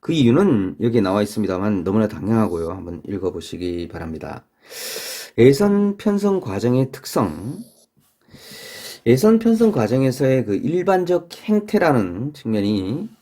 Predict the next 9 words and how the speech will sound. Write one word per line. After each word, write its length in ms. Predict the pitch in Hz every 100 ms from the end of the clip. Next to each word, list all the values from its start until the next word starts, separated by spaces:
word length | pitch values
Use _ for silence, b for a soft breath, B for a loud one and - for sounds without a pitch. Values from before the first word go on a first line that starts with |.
| _ - -
우리 340 | - 98 92 -
여기에서의 680 | 113 104 101 - 110 139 -
예산 180 | 98 110
편성 200 | 117 113
과정 160 | 110 98
일반적 500 | 107 113 107 104 113
행태와 760 | 131 135 98 80 80 95 131 - _ _ _ _ _ b b b b b b b _ -
상향적 520 | 101 156 160 160 147 -
과정과 720 | 104 101 98 107 135 160